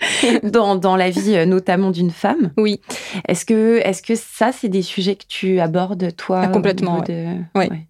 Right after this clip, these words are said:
Speaker 2: Ouais, ouais, complètement. Le parcours de devenir mère, et puis quand on devient mère, il y a toute cette période, en fait, notamment, euh, pendant la grossesse, où, en fait, il y a, il y a vraiment un changement d'identité qui s'opère.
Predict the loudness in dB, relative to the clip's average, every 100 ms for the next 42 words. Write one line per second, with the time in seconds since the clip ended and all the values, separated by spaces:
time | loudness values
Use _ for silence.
0 | -2 0 0 -2 -4 -4 -4 -4 -4 -2
1 | -2 0 -2 0 2 2 2 2 2 2
2 | 2 2 0 0 -2 -4 -6 -2 -2 0
3 | 0 2 2 0 2 2 2 2 0 0
4 | -2 -2 -2 -2 -2 0 2 2 2 -2
5 | -2 -2 0 -2 0 0 0 0 -2 -2
6 | 0 0 0 -2 -2 0 -2 0 -4 -4
7 | -8 -20 -20 -20 -20 -20 _ _ 0 2
8 | 0 -2 0 -2 0 0 0 -2 -4 -6
9 | -12 _ _ -2 0 2 2 2 2 0
10 | 0 0 2 2 2 2 0 -2 -4 -6
11 | -4 -2 -2 -2 -4 -4 -16